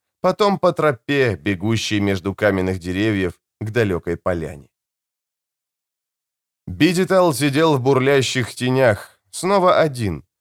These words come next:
хотя на его сморщенном лице держалась улыбка. Фибрил играет в свои игры,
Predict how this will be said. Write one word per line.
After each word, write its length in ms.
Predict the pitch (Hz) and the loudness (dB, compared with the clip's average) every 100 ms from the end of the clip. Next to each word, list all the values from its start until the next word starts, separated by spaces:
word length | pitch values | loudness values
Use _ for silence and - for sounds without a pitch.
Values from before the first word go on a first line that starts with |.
| _ | _
хотя 360 | - 113 113 | 0 0 2
на 140 | 107 104 | 2 2
его 160 | 104 | 2
сморщенном 580 | 104 113 107 95 104 101 | 0 0 0 0 -2 0
лице 320 | 101 95 147 | -2 -2 -4
держалась 600 | 120 104 92 92 90 92 | -2 -2 0 0 -2 -4
улыбка. 500 | 92 82 76 _ - - _ _ _ _ _ | -6 -6 -10 _ -20 -20 _ _ _ _ _
Фибрил 500 | - 156 170 208 196 | -4 -2 0 2 2
играет 400 | 170 180 185 147 | 2 2 2 -2
в 40 | |
свои 260 | - 160 165 | -4 0 0
игры, 540 | 156 180 123 110 82 | 0 -4 -2 -2 -2